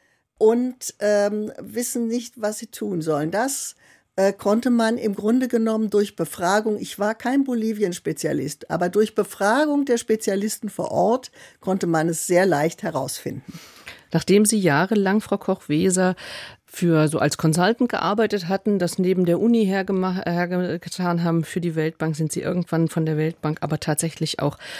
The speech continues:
Speaker 2: angestellt worden, eben als Sozialwissenschaftlerin und haben das über zwanzig Jahre lang in Washington gemacht. Viele Auslandsaufenthalte als Frau und als Mutter von vier Kindern. Da stelle ich mir für eine Familie
Speaker 1: Drei
Speaker 2: ganz schön her-,
Speaker 1: Kinder.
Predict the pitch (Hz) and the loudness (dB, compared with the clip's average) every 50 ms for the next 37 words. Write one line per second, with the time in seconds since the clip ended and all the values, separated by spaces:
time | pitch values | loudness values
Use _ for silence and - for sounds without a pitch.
0 | - - - - 180 180 202 233 262 233 - - - - 202 208 214 226 - - | -14 -12 0 4 6 6 6 6 6 4 2 2 2 0 0 0 0 0 0 -2
1 | 196 196 202 208 208 - - 170 170 175 185 202 240 254 - - 180 175 - 185 | 0 0 0 0 -2 0 2 2 4 4 4 4 4 2 2 0 -4 -4 -4 -4
2 | 175 - - 160 143 139 139 156 175 170 - 208 - - 226 208 - - 202 - | -6 -4 -4 -2 -2 -2 -2 -2 -2 -2 -4 -2 -2 0 -2 -2 -2 -2 -4 -6
3 | - - - 208 196 - 220 240 302 320 - - - - - - - 190 175 147 | -8 -6 -6 -6 -2 0 2 2 2 0 -2 -10 -18 -18 -8 -2 0 0 0 2
4 | 165 165 165 190 240 247 233 220 220 220 - - - _ _ _ - 226 247 247 | 2 2 2 4 4 4 4 4 2 2 0 -2 -6 _ _ _ 2 2 4 4
5 | 262 269 285 294 294 294 - - - 196 190 208 220 214 - 240 226 - - 160 | 4 2 2 0 0 -2 -2 -2 0 0 2 2 2 0 0 -2 -4 -4 -4 -2
6 | 160 175 190 214 208 202 196 - - 180 170 160 165 156 - - 180 175 165 - | -2 -2 -2 -2 -2 -2 -2 -2 -2 -2 -2 -2 -4 -4 -4 -4 -4 -4 -4 -6
7 | - - 165 160 165 160 - - - - - - - - - _ _ _ - 175 | -6 -4 -2 -2 -2 -2 -4 -8 -14 -20 -20 -20 -20 -20 -20 _ _ _ 0 0
8 | 165 147 131 233 - - - - - - - - - - - 226 247 269 277 247 | 2 2 0 -2 -4 -6 -10 -10 -10 -10 -12 -10 -4 0 4 6 6 6 6 4
9 | - - 180 190 - 240 233 - - - 208 208 - 233 208 - - 202 202 208 | 2 2 0 2 2 0 0 0 0 -2 -2 0 0 -2 -2 0 0 0 2 2
10 | 208 - 240 247 254 - - - - - - - 175 170 - - - - - - | 2 2 0 0 0 -4 -10 -18 -20 -10 0 2 2 2 2 -2 -4 -8 -4 0
11 | 151 151 165 - 185 - - 165 160 - - 143 165 160 - 175 170 - 196 190 | 2 2 2 2 0 0 -2 -4 -4 -4 -4 -2 -2 0 0 -2 -2 0 0 -2
12 | - - 214 202 - - 339 381 294 147 131 131 131 139 143 147 147 - - - | 0 0 0 0 2 2 2 4 4 4 2 0 0 0 0 -2 -2 -2 -2 0
13 | 185 185 160 180 175 - - 190 180 - - 180 175 165 170 190 - 175 180 208 | 0 0 0 0 -2 -2 -2 -2 -2 0 0 0 0 2 2 2 2 2 2 2
14 | 202 170 - 147 139 139 139 123 | 2 2 0 0 -2 -4 -8 -10